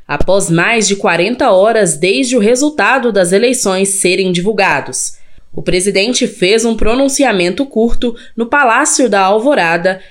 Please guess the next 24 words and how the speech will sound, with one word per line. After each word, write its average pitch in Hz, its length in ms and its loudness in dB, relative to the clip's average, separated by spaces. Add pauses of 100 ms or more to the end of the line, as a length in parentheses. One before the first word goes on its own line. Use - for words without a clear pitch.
(140)
em 196 160 0
que 254 140 0
agradeceu 226 680 0
os 220 160 -4
votos 233 460 0
que 240 100 -2
recebeu. 214 640 0 (180)
Ele 180 220 0
disse 233 340 -4
também 262 480 0
que 240 100 0
as 170 160 0
manifestações 214 880 0
de 190 100 -2
caminhoneiros 185 840 0
e 190 80 2
apoiadores 202 800 0 (200)
que - 120 -6
bloqueiam 226 600 0
rodovias 214 720 0
por - 220 2
todo 180 280 0
o 226 40 -2
país 233 460 -2